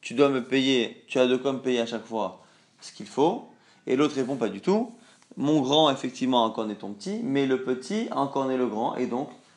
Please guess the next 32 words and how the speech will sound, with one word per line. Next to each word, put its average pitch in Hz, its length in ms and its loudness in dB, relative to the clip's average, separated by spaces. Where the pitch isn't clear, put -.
dans 117 100 -4
le 117 140 -4
petit, 120 480 -6
il 131 80 -6
n'y 123 60 -4
a 113 40 -4
pas 143 140 -6
de 127 80 -4
quoi 120 240 -4
payer 101 420 -8
la, 110 460 0
euh, 110 240 0
le 117 80 0
dédommagement 123 480 0
pour 180 160 0
le 180 80 4
grand. 123 420 -2
Et 135 100 0
là-bas, 135 200 2
on 135 80 0
dit, 113 180 -6
on 120 60 -4
a 123 60 0
l'air 123 120 2
de 110 80 -2
dire 104 180 -4
quoi ? 127 200 0
On 156 60 0
a 123 60 0
l'air 123 120 -2
de 147 80 -2
dire 185 320 -2